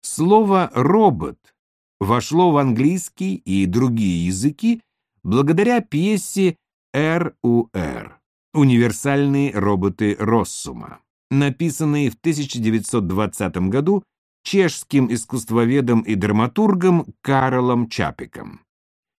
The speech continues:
В этой пьесе роботы изготавливаются из плоти и крови, которые, однако, замешиваются в чанах.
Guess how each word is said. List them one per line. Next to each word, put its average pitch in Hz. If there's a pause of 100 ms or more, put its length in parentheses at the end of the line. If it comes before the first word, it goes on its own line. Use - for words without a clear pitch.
(100)
В 101
этой 196
пьесе 240
роботы 196
изготавливаются 151
из 117
плоти 131
и 104
крови, 92
которые, 117
однако, 127
замешиваются 101
в -
чанах. -